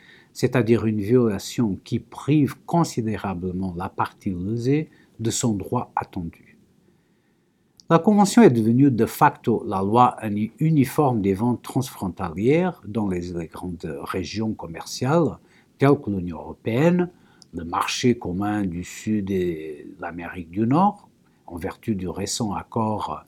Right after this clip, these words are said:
États-Unis, Mexique et Canada. Elle est au cœur d'un système d'instruments juridiques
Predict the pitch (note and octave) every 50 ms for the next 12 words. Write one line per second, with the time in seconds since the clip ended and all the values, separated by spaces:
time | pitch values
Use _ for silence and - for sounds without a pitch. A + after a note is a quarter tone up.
0 | _ _ - - _ _ - A#2+ A2+ - C3 A2+ G#2 G2+ A2 G#2 G2+ F#2 F2 F2+
1 | G#2+ A#2 A#2 - - - C#3+ C#3+ C#3 - - - G2+ - - A2 F#2+ F2+ F2 E2
2 | - - - - - _ _ - - _ _ - - - - - - - _ _
3 | _ - A#2 A2+ G#2+ - - B2+ G2+ - - - D3 C#3 C#3 C#3 C3+ B2 A2 G2
4 | F#2+ F#2 F2+ - - - B2+ A#2 - - - C3+ C3 A#2+ A2+ F#2+ F#2+ E2+ E2 -
5 | - - - - - B2+ A#2+ B2 B2 A#2+ G#2 F2 F2+ F#2 D#2 F2 F#2+ G2 G2+ C#3
6 | E3+ E3+ - -